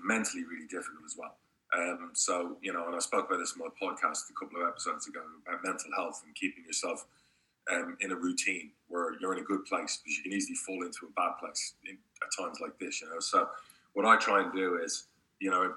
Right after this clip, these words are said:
I've got my pad next to me here. Every day I lay out the things I wanna do.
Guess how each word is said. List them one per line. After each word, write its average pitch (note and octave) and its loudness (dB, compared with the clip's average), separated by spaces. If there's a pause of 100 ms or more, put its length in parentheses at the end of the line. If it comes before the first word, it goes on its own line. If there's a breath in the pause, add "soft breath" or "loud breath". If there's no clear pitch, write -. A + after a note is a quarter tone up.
I've G2+ 0
got F#2+ 2
my F2 -4
pad G2 8
next F2 -2
to F2+ -14
me - -14
here. - -6 (140)
Every G2 0
day G2 2
I F2 2
lay F2+ 2
out E2+ -4
the - -20
things F#2 -6
I E2 -2
wanna E2 -8
do. - -6